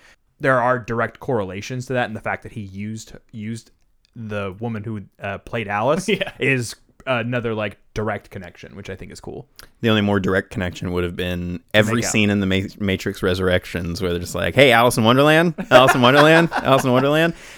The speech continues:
Speaker 3: Um,
Speaker 2: I, yeah, I didn't love Chastain. I thought Hiddleston did a good job.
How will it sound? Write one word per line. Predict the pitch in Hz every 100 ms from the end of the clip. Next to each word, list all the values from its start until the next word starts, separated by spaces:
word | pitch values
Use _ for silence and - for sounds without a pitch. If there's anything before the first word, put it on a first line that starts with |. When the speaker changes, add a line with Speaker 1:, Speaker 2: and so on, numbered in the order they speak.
| - -
Speaker 3:
Um, | 160 165 151 120
Speaker 2:
I, | 214
yeah, | 254 254
I |
didn't | 302 254
love | 185 180
Chastain. | 185 175 160 170 190
I | 190
thought | 190 233
Hiddleston | 185 202 202 208 175
did | 160
a | 143
good | 135 143
job. | 123 123 151 196